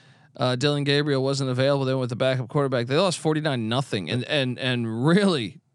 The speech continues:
really just got their ass whooped that game. So that, that, circle that one as always, but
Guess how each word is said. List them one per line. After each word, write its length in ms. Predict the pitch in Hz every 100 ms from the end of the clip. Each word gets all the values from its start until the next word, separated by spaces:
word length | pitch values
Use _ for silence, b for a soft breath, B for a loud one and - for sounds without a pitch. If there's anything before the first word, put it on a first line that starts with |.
| -
really 560 | 117 123 170 180 160 127
just 200 | 131 131
got 160 | 135
their 140 | 127 123
ass 180 | 131 131
whooped 120 | 104
that 160 | 113
game. 180 | 113 104
So 120 | 104
that, 260 | 127 147 110
that, 240 | 131 -
circle 320 | - 185 185 160
that 160 | 147
one 300 | 139 139 123 -
as 200 | 139 135
always, 420 | 139 147 131 110
but 260 | 127 113